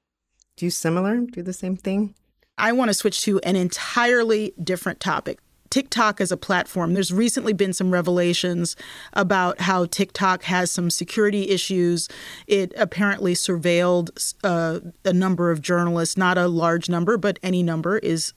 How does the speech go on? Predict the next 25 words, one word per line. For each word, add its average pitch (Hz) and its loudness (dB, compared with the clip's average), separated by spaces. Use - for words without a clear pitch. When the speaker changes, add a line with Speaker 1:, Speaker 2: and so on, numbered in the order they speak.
Speaker 2:
not 170 0
good, 170 -2
uh, 180 2
using 175 0
keystroke 175 -2
logging. 170 0
And 190 2
the 185 -2
question 196 0
now 185 2
is, 170 0
uh, 175 0
some 226 0
people 196 0
are, 180 2
are 180 2
really 175 2
saying, 175 0
"Look, - 0
TikTok 190 0
is 170 0
an 180 0
incredible 175 0
platform 165 -2
for 165 0